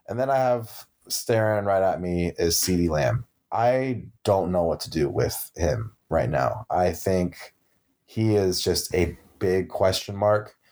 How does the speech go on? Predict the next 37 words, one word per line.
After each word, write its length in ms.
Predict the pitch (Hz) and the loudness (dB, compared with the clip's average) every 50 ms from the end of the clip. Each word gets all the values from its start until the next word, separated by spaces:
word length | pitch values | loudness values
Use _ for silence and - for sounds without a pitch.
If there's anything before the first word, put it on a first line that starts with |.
| _ _ _ - - - | _ _ _ -20 -20 -16
So 240 | - - - 120 120 | -12 -6 -2 -2 0
much 260 | 120 120 117 117 - | 2 0 0 0 -4
so 300 | - - 107 107 107 104 | -2 0 2 2 2 2
that 180 | 95 92 87 85 | 0 0 0 2
I, 380 | 90 87 87 87 87 87 82 - | 2 2 2 2 2 0 0 -2
I'm, 240 | - 87 87 90 82 | -2 -2 -2 0 0
I'm 180 | 90 87 87 82 | 0 0 0 -2
tempted 500 | - - 98 92 90 85 - 92 80 - | 0 0 0 0 0 0 0 -2 0 0
to 80 | 90 | -4
perhaps 540 | - - 92 82 85 92 90 85 78 - - | -4 -2 -4 -2 2 2 2 2 2 -2 -6
start 280 | - - 87 76 65 - | -2 0 0 0 0 -2
someone 240 | - - 80 80 | -4 -4 -2 -2
like 180 | 78 73 - - | -2 -2 -2 -2
Elijah 340 | 78 76 78 73 - - 78 | 0 0 0 0 -2 -4 -8
Moore, 520 | 82 90 104 104 107 104 104 104 104 - _ _ _ _ _ _ _ | -6 -4 -2 0 2 2 0 0 -2 -6 _ _ _ _ _ _ _
um, 260 | - 82 85 85 80 73 | -2 0 0 0 0 0
even 240 | 92 92 92 90 85 | 0 2 2 2 2
Darnell 440 | 87 85 85 85 82 82 82 82 80 | 2 2 2 2 2 0 0 0 0
Mooney. 360 | 82 87 98 95 92 92 92 | 0 0 0 2 2 2 2
I 40 | 90 | 2
know 260 | 87 92 95 101 101 90 | 2 2 2 2 0 0
they 200 | - 92 92 90 | 0 0 0 2
didn't 240 | 90 90 82 - | 0 0 -2 -2
have 260 | - 90 85 85 90 90 | -2 0 0 2 0 0
necessarily, 460 | 90 82 85 82 - - 90 82 80 | -2 -4 -4 -4 -2 0 0 0 2
like, 200 | 80 78 78 - _ _ _ | 0 -2 -2 -4 _ _ _
good 320 | - 92 87 87 78 80 | 0 2 2 2 0 -2
games 340 | - 92 92 98 104 107 104 | -2 -2 0 0 0 0 2
last 300 | 110 104 104 107 - - | 2 2 2 2 0 0
week, 280 | 110 107 110 107 107 - _ _ _ _ _ _ _ | 0 0 0 0 -2 -8 _ _ _ _ _ _ _
but 80 | - 92 | 0 0
I 80 | 90 92 | 0 0
think 220 | - 113 110 113 | 0 -2 -2 0
Darnell 420 | 110 101 98 95 92 92 92 92 | 0 -2 0 0 2 2 2 2
will 220 | 90 92 92 92 90 | 0 0 0 0 2
have 280 | 92 90 90 85 82 - - | 2 2 0 0 -2 -8 -8
more, 520 | 90 95 92 90 90 87 85 85 - - | -4 0 0 2 2 2 0 -2 -4 -4